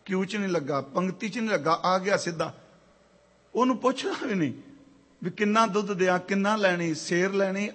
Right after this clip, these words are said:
ਅੱਧ ਸਿਰ ਲੈਣੀ। ਚਲੋ, ਉਹ ਕਿਲੋ ਵੀ ਕਹਿੰਦੇ ਸਨ ਸਾਡੇ ਲੀਟਰ ਦੀ ਥਾਂ ਤੇ, ਹਨਾ। ਉਹਨੇ ਬਸ ਉਹਦਾ ਭਾਂਡਾ ਲਿਆ, ਡਬੋ ਕੇ ਦੁੱਧ ਚੋਂ,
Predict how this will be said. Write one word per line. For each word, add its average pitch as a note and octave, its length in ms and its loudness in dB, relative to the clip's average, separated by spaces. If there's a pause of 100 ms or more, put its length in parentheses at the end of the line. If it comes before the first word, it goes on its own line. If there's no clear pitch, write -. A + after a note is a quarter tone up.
ਅੱਧ G3 140 0
ਸਿਰ F#3+ 220 -6
ਲੈਣੀ। F3 340 -2
ਚਲੋ, F#3+ 320 -4 (400)
ਉਹ F3+ 80 -4 (120)
ਕਿਲੋ G3 280 4
ਵੀ A3+ 120 0
ਕਹਿੰਦੇ G3 320 -2
ਸਨ F3 160 -4
ਸਾਡੇ D#3+ 320 0
ਲੀਟਰ D#3+ 300 0
ਦੀ D#3+ 160 -2
ਥਾਂ C3 260 -4
ਤੇ, C#3+ 120 -10
ਹਨਾ। G#3 160 -6 (1400)
ਉਹਨੇ B3+ 280 2
ਬਸ F3+ 460 2
ਉਹਦਾ A3 320 2
ਭਾਂਡਾ F#3 460 2
ਲਿਆ, B3 220 0
ਡਬੋ F3 540 2
ਕੇ G#3+ 180 -4
ਦੁੱਧ F#3+ 360 0
ਚੋਂ, G3 240 -6